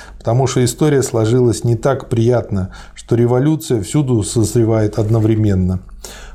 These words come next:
То, что я предсказывал, наступило целиком. Вместо Брестского мира мы получили мир гораздо унизительнее по вине тех,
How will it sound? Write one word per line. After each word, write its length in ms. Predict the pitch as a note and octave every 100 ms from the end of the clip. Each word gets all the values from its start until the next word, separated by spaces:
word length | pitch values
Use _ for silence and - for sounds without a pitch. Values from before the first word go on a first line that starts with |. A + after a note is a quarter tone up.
| - -
То, 120 | D3+
что 220 | D3+ C#3+
я 160 | C#3 C#3+
предсказывал, 720 | C#3+ A#2+ - C#3+ C#3+ C3 A#2
наступило 640 | A2 A2 - A2+ D3 C#3+
целиком. 540 | C3 C3+ B2+ B2+ B2 G#2
Вместо 320 | A2 A#2 -
Брестского 540 | A2+ C3 B2+ - A#2 A2
мира 320 | A#2+ D3 C#3+
мы 160 | A#2
получили 500 | G#2+ A#2 A#2 G#2 A#2 G#2+
мир 200 | A#2+ -
гораздо 600 | - A#2+ B2+ A2 G#2 G#2+
унизительнее 760 | G2+ G2+ G#2 A2 D3+ C#3+ C#3+ C3
по 120 | A2
вине 260 | G2+ G2+
тех, 260 | F#2+ - -